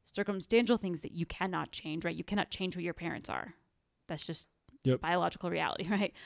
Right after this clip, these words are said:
Speaker 2: Yep.
Speaker 1: Um, or, or adoptive reality. Um, you know, it, but there are certain things, um, we just don't wanna ever, uh,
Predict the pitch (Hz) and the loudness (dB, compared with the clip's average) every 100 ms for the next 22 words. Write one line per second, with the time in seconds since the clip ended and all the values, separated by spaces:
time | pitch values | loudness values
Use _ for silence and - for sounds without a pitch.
0 | - 131 127 - 170 165 254 208 175 233 | 2 4 4 6 6 10 12 12 12 6
1 | - _ _ _ 214 180 190 - 233 - | -2 _ _ _ 8 8 6 2 0 0
2 | - - 135 92 - 180 - - 185 156 | -4 -2 -2 -2 -4 -8 -12 -10 -6 -4
3 | 156 165 - - - - - _ - 185 | -4 -6 -12 -20 -20 -20 -20 _ -8 0
4 | 170 - 180 156 - - 175 202 190 196 | 0 0 -2 -4 -6 -12 2 6 6 6
5 | 214 175 185 175 170 170 170 _ _ _ | 4 6 6 6 4 0 -6 _ _ _
6 | _ - - 220 196 185 165 165 - - | _ -4 2 2 2 0 0 -2 -4 -8
7 | 156 156 156 - 185 180 - 175 170 - | -6 -6 -10 -4 0 2 2 2 2 -2
8 | 165 160 - - | -2 -4 -6 -12